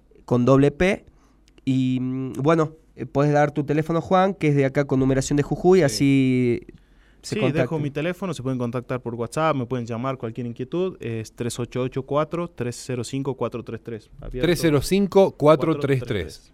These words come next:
Speaker 3: Ahí está. Bueno, la verdad que es, es interesante el, el mundo que se va abriendo a partir de las, de las aplicaciones celulares, a partir de, de la evolución de los teléfonos y de la internet, eh, que hoy por hoy es,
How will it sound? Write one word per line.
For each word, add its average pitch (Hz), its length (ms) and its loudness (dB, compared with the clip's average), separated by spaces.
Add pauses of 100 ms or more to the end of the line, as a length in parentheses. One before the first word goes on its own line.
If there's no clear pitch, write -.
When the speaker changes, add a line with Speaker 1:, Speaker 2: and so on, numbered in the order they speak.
Speaker 3:
Ahí 110 140 -2
está. 85 320 -6 (440)
Bueno, 143 440 6
la 143 100 6
verdad 214 160 6
que 131 140 -2 (320)
es, 104 140 -4
es 113 180 -2
interesante 101 1080 0
el, 98 200 -2
el 101 160 -2
mundo 123 340 6
que 90 100 -6
se 104 120 -4
va 101 80 2
abriendo 110 560 0
a 85 80 -8
partir 101 280 -2
de 101 100 0
las, 87 180 -4
de 95 80 -4
las 87 120 -4
aplicaciones 98 560 -6
celulares, 107 440 -2
a 87 40 -6
partir 98 300 -4
de, 92 140 -2 (240)
de 95 100 -6
la 104 60 -2
evolución 110 400 2
de 127 80 2
los 110 100 0
teléfonos 123 520 2
y 107 60 0
de 101 120 0
la 98 80 2
internet, 104 600 0 (120)
eh, 110 160 -2
que 87 360 -2 (100)
hoy 101 180 0
por 95 180 -2
hoy 120 140 2
es, 104 260 -4